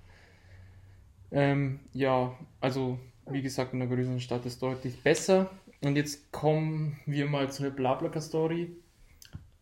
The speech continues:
Speaker 2: Nummer eins, Franzi, willst du anfangen oder soll ich anfangen? Mir ist es
Speaker 1: Mm,
Speaker 2: egal.
Speaker 1: ich glaub, ich fang an, weil ich
Speaker 2: Okay.
Speaker 1: glaub, deine ist krasser.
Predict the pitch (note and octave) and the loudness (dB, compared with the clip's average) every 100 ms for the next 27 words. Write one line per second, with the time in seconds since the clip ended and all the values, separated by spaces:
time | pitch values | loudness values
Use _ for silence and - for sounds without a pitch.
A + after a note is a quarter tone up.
0 | _ _ - C#3 C3+ A#2+ A2+ D#3 F3+ - | _ _ -6 -2 0 0 0 0 -2 -4
1 | - D#3 D#3 D3+ D3 - E3+ D#3 E3 D#3+ | 0 0 0 -2 -2 0 0 2 -2 -2
2 | D3+ C#3 C3 C3+ D3 C#3+ C3 - C#3 C3 | -2 -2 -2 -4 -4 -6 -8 -6 -4 -4
3 | B2+ B2 - - C3 B2+ A#2+ A#2+ A#2+ A#2+ | -4 -6 -10 -8 -4 -2 -2 -2 -2 0
4 | B2+ A#2+ - - _ B3+ B3 A#3+ B3 B3 | 0 0 -4 -14 _ -8 -4 -2 -2 -2
5 | A#3+ - A3+ A3 A3 A3+ A#3 C#3 - B2 | -4 -4 -4 -4 -6 -6 -8 -6 0 0
6 | B2 - A3 A3 - G#3+ G#3+ G#3+ G#3+ | 0 -4 -6 -10 -10 -10 -8 -8 -8